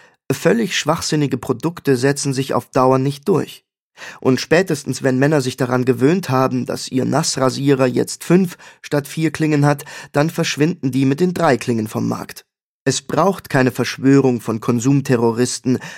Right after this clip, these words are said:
die Konkurrenz belebt schlicht und einfach auch das Werbegeschäft. Denn der Zweck von Werbung unter den Bedingungen von Wettbewerb ist es nicht,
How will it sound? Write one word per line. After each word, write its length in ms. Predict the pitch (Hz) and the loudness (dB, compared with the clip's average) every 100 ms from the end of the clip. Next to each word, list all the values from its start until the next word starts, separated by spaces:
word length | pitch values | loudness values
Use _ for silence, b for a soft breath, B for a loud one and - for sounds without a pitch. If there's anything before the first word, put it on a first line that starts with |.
| B - | B -10
die 80 | |
Konkurrenz 500 | 90 147 165 156 208 | -2 -2 0 -2 -2
belebt 400 | - 131 151 190 | 0 0 2 -2
schlicht 340 | - 147 175 - | -2 -2 -2 -4
und 200 | 143 - | -4 -2
einfach 400 | 123 - 127 - | -2 -2 -4 0
auch 160 | 110 | -2
das 240 | - 147 - | -2 -6 -2
Werbegeschäft. 760 | 180 131 95 - - - - _ _ _ B B _ | -2 -2 -4 -4 -6 -8 -20 _ _ _ B B _
Denn 140 | 135 147 | 2 2
der 120 | 156 | 0
Zweck 340 | - 185 - | 0 -4 -6
von 240 | - 127 123 | -2 -2 2
Werbung 460 | 131 165 151 131 | 2 2 0 0
unter 300 | 127 131 - | -2 -4 -4
den 180 | 107 113 | -4 -4
Bedingungen 500 | 113 139 156 151 123 | -4 0 0 2 0
von 220 | - 120 | -2 -2
Wettbewerb 600 | 143 175 - 120 135 127 | -2 -4 -4 2 2 2
ist 180 | - - | -6 -8
es 120 | 104 | -6
nicht, 340 | 135 143 143 | -2 -2 -2